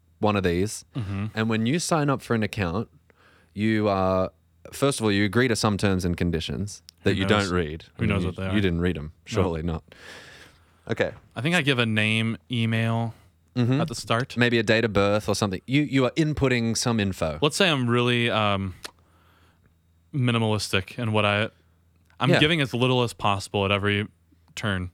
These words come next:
Speaker 1: Yep. So it's just name, maybe you need a phone number and a birthday and an email.
Speaker 2: Mm-hmm. I know that I've made a fake Facebook back in high school. I made a
Speaker 1: Have you?
Speaker 2: Bilbo Baggins.
Speaker 1: I think that's, like, against it. They don't like that.
Speaker 2: Oh, okay.
Speaker 1: They really hate <laughs> fa-, fake ones.
Speaker 2: Yeah, that was back in the day.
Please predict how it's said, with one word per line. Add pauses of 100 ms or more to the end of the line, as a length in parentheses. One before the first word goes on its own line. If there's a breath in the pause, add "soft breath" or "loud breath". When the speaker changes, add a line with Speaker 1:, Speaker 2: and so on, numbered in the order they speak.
Speaker 1:
Yep. (460)
So
it's
just
name, (560)
maybe
you
need
a
phone
number
and
a
birthday
and
an
email.
Speaker 2:
Mm-hmm. (240 loud breath)
I
know
that
I've
made
a
fake
Facebook
back
in
high
school.
I
made
a
Speaker 1:
Have
you?
Speaker 2:
Bilbo
Baggins. (240)
Speaker 1:
I
think
that's,
like,
against
it.
They
don't
like
that. (120)
Speaker 2:
Oh,
okay.
Speaker 1:
They
really
hate
<laughs>
fa-, (160)
fake
ones.
Speaker 2:
Yeah, (260 loud breath)
that
was
back
in
the
day.